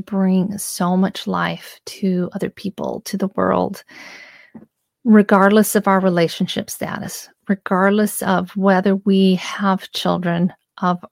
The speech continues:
our own, biological or adopted or otherwise, that merely by our existence,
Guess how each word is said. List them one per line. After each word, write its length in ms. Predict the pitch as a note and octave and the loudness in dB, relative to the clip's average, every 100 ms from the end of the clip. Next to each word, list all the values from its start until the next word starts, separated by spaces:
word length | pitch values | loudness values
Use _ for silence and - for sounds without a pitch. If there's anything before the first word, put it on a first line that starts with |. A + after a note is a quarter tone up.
| - | -4
our 220 | F3 - | -2 0
own, 440 | F3+ E3+ E3 F3 F3 | -2 -2 -2 -2 -2
biological 880 | G3+ F#3 F3+ F#3 F3 F3 F#3 - - - | -4 -2 -2 -2 -2 -4 -8 -4 -4 -4
or 120 | - | -8
adopted 600 | F3+ F#3+ F3+ E3+ - F3+ | -4 -2 -2 -4 -6 -4
or 140 | - | -4
otherwise, 720 | F#3 E3+ E3+ E3+ F3 E3 - - - - - - - _ _ _ _ _ _ | -2 -2 -2 0 0 -2 -6 -12 -18 -20 -20 -20 -20 _ _ _ _ _ _
that 300 | - F#3 F3+ | 4 6 6
merely 560 | C4 G#3 G3 G3+ G#3+ G#3+ | 8 8 8 6 6 4
by 240 | G3+ F3+ | 2 -2
our 160 | - F#3+ | 0 0
existence, 960 | F#3+ G3 F#3 - - E3+ A3+ - - | 0 -2 -2 -4 -4 -4 -4 -10 -12